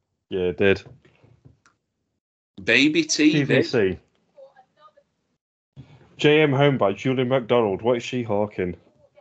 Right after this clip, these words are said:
Speaker 2: Discuss.
Speaker 1: Oh, apparently she's hawking a large encapsulated crystal light up table mirror for a hundred and nine pound ninety-eight.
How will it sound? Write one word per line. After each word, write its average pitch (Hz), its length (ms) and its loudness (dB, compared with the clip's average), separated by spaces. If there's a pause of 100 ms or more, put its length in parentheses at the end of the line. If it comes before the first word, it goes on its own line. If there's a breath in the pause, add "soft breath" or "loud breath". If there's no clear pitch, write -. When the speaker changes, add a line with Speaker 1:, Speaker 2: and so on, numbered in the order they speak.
(360)
Speaker 2:
Discuss. - 340 -12
Speaker 1:
Oh, 156 200 0
apparently 135 420 0
she's 110 280 -6
hawking 135 520 -2
a 110 160 -2
large 127 260 0
encapsulated 123 800 -8
crystal 139 360 -8
light 123 260 0
up 147 160 -4
table 139 420 -2
mirror 120 380 0
for 131 220 0
a - 40 0
hundred 135 320 0
and 110 100 -4
nine 127 220 -4
pound 127 320 -6
ninety-eight. 123 800 -4